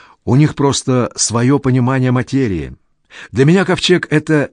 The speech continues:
генетика, понимаешь? Дети как раз и есть ковчег. Мы с тобой погибнем, раньше или позже, неважно. А они вынесут наши с тобой тексты на другие берега времени.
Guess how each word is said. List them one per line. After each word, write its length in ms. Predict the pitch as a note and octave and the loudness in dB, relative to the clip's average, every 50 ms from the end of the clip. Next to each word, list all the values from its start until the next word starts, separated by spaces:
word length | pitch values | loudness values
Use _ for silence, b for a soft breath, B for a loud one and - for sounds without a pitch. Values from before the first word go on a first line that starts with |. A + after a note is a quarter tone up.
| _ | _
генетика, 840 | - F#2+ B2 D#3 D#3+ D#3 C3 G#2 - - D#2+ - - D#2 C2+ B1+ - _ _ _ _ | -6 0 2 2 4 4 2 0 -4 -8 -14 -12 -12 -12 -12 -14 -20 _ _ _ _
понимаешь? 680 | - G#2 G#2+ A#2+ D3+ F#3+ F#3+ D#3 G#2+ - - - - _ _ _ _ _ _ _ _ _ _ _ _ _ _ _ _ _ _ _ _ _ _ _ _ - D#2 | -6 -4 -2 0 0 0 0 -2 -4 -6 -8 -10 -12 _ _ _ _ _ _ _ _ _ _ _ _ _ _ _ _ _ _ _ _ _ _ _ _ -20 -16
Дети 480 | D#2 D#2 A2+ E3 G3+ F#3 - - G#2+ | -10 -6 -2 -2 -2 -2 -2 -4 -4
как 240 | - A2 G#2 G2+ G#2+ | -4 -4 -6 -4 -4
раз 260 | A#2+ C#3+ D3 - - - | -4 -4 -4 -4 -6 -4
и 80 | - B2+ | -4 -4
есть 340 | A2+ G2 A2 C#3 C3+ - - | -2 -2 -2 -2 -2 -2 -4
ковчег. 720 | - C3+ A#2+ - - - - B2+ G2+ E2 D#2+ - - b b b b b b b b b b b b b b b b b | -4 -6 -6 -4 -6 -4 -2 -2 -4 -4 -8 -14 -20 b b b b b b b b b b b b b b b b b
Мы 140 | F#2+ A#2 B2+ | -4 -2 -2
с 40 | - | 0
тобой 240 | - A#2+ C3+ C3 A#2+ | 0 0 2 2 2
погибнем, 680 | B2 C3 C3 E3 F#3+ D#3 A#2+ G#2 F2+ D2 C2 B1 - _ _ - | 0 -2 -2 -2 -4 -2 -2 -4 -4 -4 -8 -12 -16 _ _ -8
раньше 420 | F2+ G2+ D#3 D#3+ C#3+ - - A2+ | -4 -4 -2 -2 -2 -2 -4 -2
или 100 | G2+ G#2 | -2 -4
позже, 400 | G2+ - - D3 C#3 A#2 F#2 G2 | -4 -2 -2 -2 -2 -2 -2 -4
неважно. 560 | F#2 G2 G2+ B2 C3+ C3 G#2+ F2+ F2+ D#2+ C#2 - _ _ _ _ _ _ _ _ _ _ _ _ _ _ _ _ _ - | -4 -4 -4 -4 -4 -4 -6 -6 -8 -8 -10 -12 _ _ _ _ _ _ _ _ _ _ _ _ _ _ _ _ _ -8
А 140 | G#2 A#2 | -6 -2
они 220 | B2+ C3+ D3+ D3+ C#3 | 0 2 2 2 2
вынесут 500 | A#2+ D3+ C#3+ C#3 B2 - - B2+ - - | 2 2 2 2 0 -2 -2 -4 -4 -4
наши 260 | B2+ B2+ A#2+ - A#2+ | -4 -4 -4 -4 -4
с 100 | - - | -6 -4
тобой 280 | - A#2 G2+ A2 A2 G2+ | -4 -4 -4 -4 -4 -6
тексты 720 | - - D3+ E3 - - - - - A2 F#2 D#2+ C#2+ C#2+ _ _ _ _ _ _ _ _ - | -4 -4 -4 -4 -2 -4 -8 -6 -6 -6 -8 -8 -8 -12 _ _ _ _ _ _ _ _ -8
на 160 | F2 A2+ A2+ | -6 -6 -4
другие 420 | F#2 A#2 A2+ G#2+ F#2 A#2+ D3 D3 | -2 -2 -4 -2 0 0 0 0
берега 400 | C3 G2+ A#2 A2 G#2+ F#2+ A#2+ B2 | 2 0 -2 -2 -2 -4 -4 -6
времени. 640 | A2+ A#2+ C3 A#2+ G2 F2+ F2 D#2+ D2+ D2 C2 A#1+ - | -4 -4 -4 -4 -4 -4 -6 -6 -8 -10 -12 -14 -18